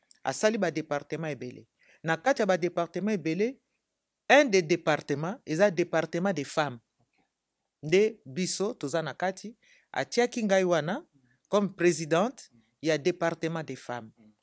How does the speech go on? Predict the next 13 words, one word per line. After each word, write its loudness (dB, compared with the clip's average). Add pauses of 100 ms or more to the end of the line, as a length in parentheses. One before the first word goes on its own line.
(240)
Siko 0
ngai 4
pe 0
na 4
tour -2
na -2
ngai, 2 (280)
nakoki 4
kotravaille 2
pe 0
nga 2
moko 2
te, -4